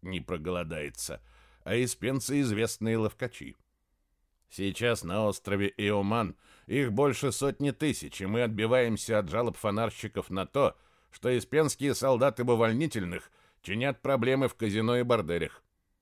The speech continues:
В новостях сообщают о гражданских жертвах в Уортоко, и весь мир винит в этом вмешательство Испении. Учитывая общественное мнение, равнинному клану нельзя выглядеть так, будто он на короткой ноге с иностранцами».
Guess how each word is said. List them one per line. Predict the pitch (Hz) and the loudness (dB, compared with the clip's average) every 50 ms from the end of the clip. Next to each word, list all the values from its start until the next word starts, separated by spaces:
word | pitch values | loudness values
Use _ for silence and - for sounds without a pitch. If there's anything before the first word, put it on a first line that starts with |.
| _ _ _ _ | _ _ _ _
В | - - 80 | -12 -8 -4
новостях | 101 110 113 110 98 - - 117 117 107 - | 0 0 2 0 0 0 0 0 0 0 0
сообщают | - 95 95 90 - - - 110 101 98 - | -2 0 0 0 -2 -2 0 2 2 2 2
о | 101 95 | 0 0
гражданских | 85 95 107 92 78 98 113 117 - - - 113 98 80 | 2 2 2 2 2 0 -2 -2 -2 -4 -6 -6 -4 -2
жертвах | 80 117 117 101 - 110 101 - - | 0 0 0 0 0 -2 -2 -2 -2
в | 85 90 | -2 2
Уортоко, | 107 113 104 95 - 127 123 - - 78 - - _ _ _ _ _ _ _ _ | 4 4 2 2 2 0 0 0 -2 -10 -10 -12 _ _ _ _ _ _ _ _
и | - 87 | -6 -2
весь | 98 117 117 107 - | 0 0 0 0 0
мир | 113 135 143 143 131 | 0 0 2 2 2
винит | 127 127 131 135 110 | 2 0 0 0 0
в | 110 120 | 0 0
этом | 127 - 127 107 | 0 0 0 -4
вмешательство | 90 92 104 117 110 - 110 107 101 - 107 95 - - 101 107 104 | -2 -2 -4 -4 -2 0 0 -2 -2 -2 -6 -8 -8 -4 -2 -2 -2
Испении. | 101 - - - 87 73 73 73 67 60 62 - _ _ _ _ _ _ _ _ _ _ _ _ _ _ _ | -2 -4 -6 -8 -8 -8 -8 -8 -12 -14 -16 -18 _ _ _ _ _ _ _ _ _ _ _ _ _ _ _
Учитывая | - 82 92 - - 110 95 - 95 90 90 90 | -6 -6 -6 -4 -4 -6 -4 -2 -2 0 0 0
общественное | 85 - - - 95 80 - - 82 80 82 85 85 82 | 0 -2 -4 -6 -6 -6 -6 -6 -6 -6 -4 -4 -4 -2
мнение, | 78 95 127 139 98 71 64 58 - _ _ _ _ _ _ _ _ - | -2 -2 -2 -2 -4 -4 -6 -10 -14 _ _ _ _ _ _ _ _ -6
равнинному | - - 120 113 113 139 151 151 147 147 147 139 | -4 0 0 0 0 2 2 2 4 4 4 2
клану | - 104 135 143 139 135 | 2 2 2 2 4 4
нельзя | 131 135 135 127 98 90 85 67 57 50 | 2 2 2 0 0 0 -2 -2 -4 -8
выглядеть | 53 67 69 64 65 80 76 80 82 - _ | -10 -12 -12 -10 -8 -8 -8 -8 -8 -8 _
так, | - 117 120 - - _ _ _ _ _ _ _ _ - | -2 -2 -2 -2 -8 _ _ _ _ _ _ _ _ -10
будто | - 170 143 127 - - 131 | -4 -2 -2 -2 -2 0 0
он | 123 120 123 120 | 2 2 2 2
на | 123 113 | 0 0
короткой | - 120 113 120 135 - - - 120 123 | 2 2 2 2 0 -2 -2 -4 -4 -2
ноге | 123 117 110 110 120 107 | -2 -2 0 0 -2 -2
с | - - | -2 -2
иностранцами». | 104 101 104 85 - - - 95 82 69 58 - - - 57 53 - | -4 -4 -4 -4 -6 -4 -4 -2 -2 -4 -4 -12 -14 -14 -14 -20 -20